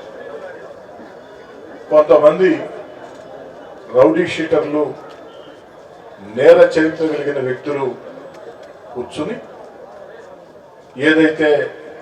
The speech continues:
ఈ సంవత్సరం జూలై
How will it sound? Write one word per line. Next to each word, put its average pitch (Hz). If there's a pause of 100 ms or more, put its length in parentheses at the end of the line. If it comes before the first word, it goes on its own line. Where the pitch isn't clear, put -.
(920)
ఈ 202 (100)
సంవత్సరం 160 (1300)
జూలై 165